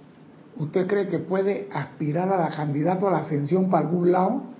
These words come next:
teniendo la vida aprisionada dentro de ti? Piénsalo un poquito.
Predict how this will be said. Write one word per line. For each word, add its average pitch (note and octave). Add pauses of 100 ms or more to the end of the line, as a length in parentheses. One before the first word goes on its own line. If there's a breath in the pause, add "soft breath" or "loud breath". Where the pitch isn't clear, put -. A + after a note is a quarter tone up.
(420 loud breath)
teniendo F#3
la E3+
vida F#3+
aprisionada F3
dentro E3
de D#3+
ti? G3+ (2250)
Piénsalo A3
un F#3
poquito. F3